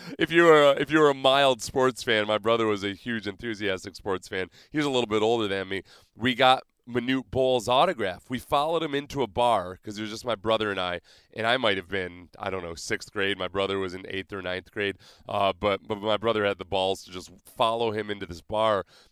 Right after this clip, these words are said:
and we got his autograph, and it was, it was Bol, yeah, all caps, B O L, and that was it. I don't know if he could spell his first name in English yet,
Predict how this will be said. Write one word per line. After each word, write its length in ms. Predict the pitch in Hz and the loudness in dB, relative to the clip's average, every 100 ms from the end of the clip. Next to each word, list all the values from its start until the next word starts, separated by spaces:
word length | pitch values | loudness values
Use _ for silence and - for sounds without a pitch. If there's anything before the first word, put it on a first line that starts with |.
| _ | _
and 160 | 117 117 | -6 -4
we 80 | 110 | 0
got 240 | 117 117 | 2 2
his 160 | 107 113 | 0 2
autograph, 580 | 127 135 107 101 98 _ _ _ - | 2 2 -2 -2 -4 _ _ _ -6
and 160 | 120 | -2
it 140 | 113 - | -2 -2
was, 560 | 120 117 110 110 - - | 4 4 6 2 -6 -8
it 180 | 123 123 | -6 -4
was 220 | 117 95 | -6 -6
Bol, 640 | 78 - 120 110 104 98 - _ _ _ | -8 2 6 6 6 2 -4 _ _ _
yeah, 100 | - 113 | -6 -6
all 300 | - 120 139 | 2 6 6
caps, 640 | 147 - 135 113 110 - - - | 4 -2 -2 0 -4 -8 -16 -12
B 420 | - 123 131 131 - | -6 -4 -2 -6 -4
O 380 | - 110 107 104 - | 2 4 4 0 -2
L, 360 | 107 92 85 - _ _ - | 0 0 -2 -12 _ _ -8
and 140 | 104 | -2
that 160 | 117 - | 0 -2
was 180 | 104 | -2
it. 140 | 113 104 - | 0 0 0
I 140 | 104 | 0
don't 240 | 135 170 131 | 2 0 2
know 240 | 135 151 | 2 4
if 120 | 143 | 0
he 140 | 110 120 | -4 -6
could 220 | 131 98 85 _ - | -6 -6 -12 _ -18
spell 480 | - - 110 123 | -16 -6 -2 -2
his 180 | 127 110 | -2 -6
first 340 | - 117 113 107 | -6 -6 -6 -6
name 240 | 101 110 | -6 -6
in 80 | 104 | -8
English 400 | 90 110 117 - | -8 -8 -8 -4
yet, 240 | 127 131 | -4 -4